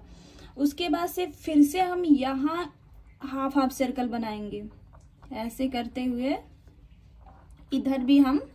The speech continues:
half half circle बना देंगे और ये ले जाके इसमें चिपका देंगे। उसके बाद से हम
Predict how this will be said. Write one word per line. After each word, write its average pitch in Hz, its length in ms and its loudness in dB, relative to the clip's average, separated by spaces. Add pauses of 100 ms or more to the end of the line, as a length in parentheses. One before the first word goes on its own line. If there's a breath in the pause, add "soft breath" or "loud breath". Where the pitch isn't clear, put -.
(680)
half 247 460 -6
half 294 340 0 (600 soft breath)
circle 262 480 0
बना 247 320 0
देंगे 262 520 2 (1600 soft breath)
और 240 560 -4
ये 311 880 -2
ले 247 180 -2
जाके 254 320 -2
इसमें 269 480 0
चिपका 285 420 0
देंगे। 262 400 2 (2000 soft breath)
उसके 277 340 -4
बाद 330 340 0
से 359 260 -4
हम 403 440 -6